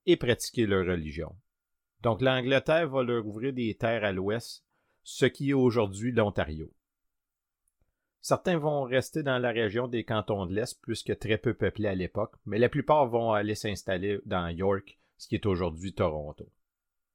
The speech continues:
Dans les décennies qui vont suivre, ces loyaux sujets et leurs descendants vont toujours prendre pour la part de la couronne britannique.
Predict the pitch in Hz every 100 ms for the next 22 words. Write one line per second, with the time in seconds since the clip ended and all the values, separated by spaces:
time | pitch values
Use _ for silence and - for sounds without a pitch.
0 | _ _ _ _ _ _ _ _ _ _
1 | _ _ _ _ _ _ _ 117 127 135
2 | 135 147 143 147 151 180 151 151 131 -
3 | 185 - 156 147 139 147 147 156 - 156
4 | 120 151 151 131 120 120 123 113 120 135
5 | 131 117 - 113 131 123 107 120 107 110
6 | 92 - 98 95 85 104 90 90 85 85
7 | - 73 69 -